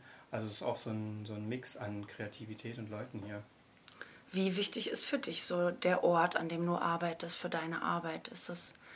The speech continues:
Speaker 2: auch eine Inspirationsquelle? Brauchst du da den Austausch?
Speaker 1: Also der Ort ist sehr wichtig, den Austausch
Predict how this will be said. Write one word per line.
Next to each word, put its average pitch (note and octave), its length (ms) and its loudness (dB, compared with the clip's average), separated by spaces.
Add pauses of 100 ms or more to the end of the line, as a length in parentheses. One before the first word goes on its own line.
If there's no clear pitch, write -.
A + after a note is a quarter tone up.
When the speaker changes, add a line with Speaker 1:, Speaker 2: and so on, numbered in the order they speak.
(240)
Speaker 2:
auch F3 100 0
eine F3+ 120 4
Inspirationsquelle? G3+ 1080 4
Brauchst F#3 380 2
du - 20 0
da G3 140 8
den F3+ 160 2
Austausch? G3 760 -2 (1200)
Speaker 1:
Also B2 180 -2
der B2+ 200 4
Ort C#3+ 200 4
ist - 160 -2
sehr C#3 240 6
wichtig, - 360 -4
den C#3+ 160 -4
Austausch F3 720 2